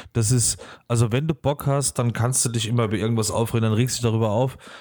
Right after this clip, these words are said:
dass irgendwie montags gespielt wird, oder du regst dich darüber auf, dass irgendwie nicht gespielt wird, oder regst dich darüber auf, dass der Ball zu rund ist oder nicht so rund oder Videoassist oder,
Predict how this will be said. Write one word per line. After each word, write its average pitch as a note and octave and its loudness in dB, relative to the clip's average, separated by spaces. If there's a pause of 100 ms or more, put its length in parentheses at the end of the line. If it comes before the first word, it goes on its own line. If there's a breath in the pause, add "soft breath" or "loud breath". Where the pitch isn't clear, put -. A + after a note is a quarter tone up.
(120 loud breath)
dass A2 2
irgendwie A2+ 2
montags D#3 0
gespielt D#3+ -2
wird, D3+ 2
oder A#2 0
du A2 2
regst B2 -2
dich A#2 2
darüber G#2+ 2
auf, B2 -2
dass A2 0
irgendwie G#2+ 2
nicht D3+ 0
gespielt D#3+ 0
wird, D3+ 2
oder A2+ 0
regst A#2 0
dich B2 2
darüber A2 2
auf, A2+ -4
dass A2 -4
der A2 0
Ball A2 0
zu A#2 0
rund C#3+ 0
ist D#3 0
oder A2 2
nicht C#3+ 0
so D3+ 2
rund C#3+ 0
oder A2 2
Videoassist C#3 0
oder, A2+ 0